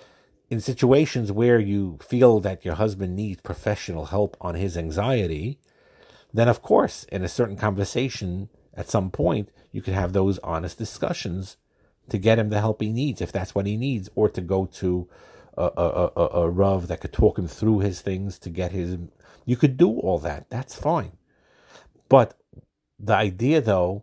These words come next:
is, is that when you shift your perspective from your annoyance of his worrying constantly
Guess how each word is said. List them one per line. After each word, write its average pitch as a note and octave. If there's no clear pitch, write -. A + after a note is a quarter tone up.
is, G2+
is G#2
that G#2
when G#2+
you F#2+
shift -
your G2
perspective F#2+
from G2
your F2+
annoyance F#2+
of F2+
his E2
worrying E2
constantly -